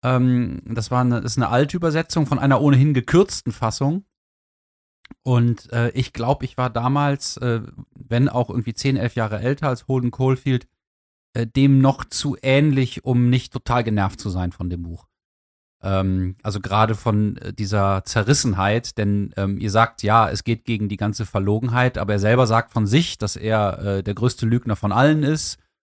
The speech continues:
Und dann sucht er Nähe, aber er macht sie natürlich auch immer wieder kaputt. Dann findet er Sally wunderhübsch, aber gleichzeitig total bescheuert.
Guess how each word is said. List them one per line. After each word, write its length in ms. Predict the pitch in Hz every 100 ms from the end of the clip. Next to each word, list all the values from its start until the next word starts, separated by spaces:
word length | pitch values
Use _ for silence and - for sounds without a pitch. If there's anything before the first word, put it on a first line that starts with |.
| _ _ _ -
Und 160 | 110
dann 180 | 107 107
sucht 280 | 110 135 -
er 60 |
Nähe, 540 | 110 113 123 147 147 -
aber 160 | 113
er 60 | 107
macht 200 | 117 -
sie 60 | 107
natürlich 200 | 110 101
auch 40 |
immer 140 | 123
wieder 160 | 110 101
kaputt. 600 | - - 170 180 - -
Dann 240 | 113 107 101
findet 260 | 127 117
er 100 | -
Sally 640 | 104 - 123 151 156 151 117
wunderhübsch, 760 | 156 175 147 123 226 - - -
aber 180 | 117 117
gleichzeitig 480 | 131 135 127 117
total 260 | - - 117
bescheuert. 640 | 104 - 131 185 226 -